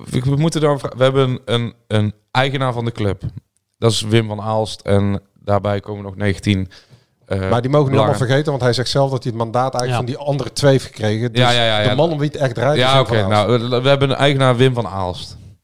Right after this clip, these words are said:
Speaker 1: Maar die is eigenaar van een voetbalclub. Dus publiek bezit van de stad Breda eigenlijk. En, nou, misschien wel van de regio West-Brabant. Daar zijn zoveel mensen die, die, eh,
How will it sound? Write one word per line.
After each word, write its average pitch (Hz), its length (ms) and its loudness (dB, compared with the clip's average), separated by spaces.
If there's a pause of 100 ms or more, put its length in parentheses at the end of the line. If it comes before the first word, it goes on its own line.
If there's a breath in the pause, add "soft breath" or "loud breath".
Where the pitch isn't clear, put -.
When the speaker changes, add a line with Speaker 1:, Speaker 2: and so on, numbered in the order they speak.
(460 soft breath)
Speaker 1:
Maar 107 140 0
die 120 140 2
is 110 140 -2
eigenaar 123 320 0
van 120 100 -2
een 110 100 -4
voetbalclub. 104 480 -2
Dus 104 140 0
publiek 117 340 0
bezit 110 340 0
van 107 120 -8
de 104 60 -8
stad 101 220 -4
Breda 98 380 0
eigenlijk. 92 500 -6 (100)
En, 101 340 -6
nou, 101 260 -6
misschien 107 220 -8
wel 104 80 -2
van 98 140 -6
de 101 240 0
regio 101 320 0
West-Brabant. 92 680 -2 (1400 loud breath)
Daar 127 160 2
zijn 131 160 2
zoveel 156 340 4
mensen 139 540 0
die, 120 320 0
die, 113 500 2
eh, 107 180 2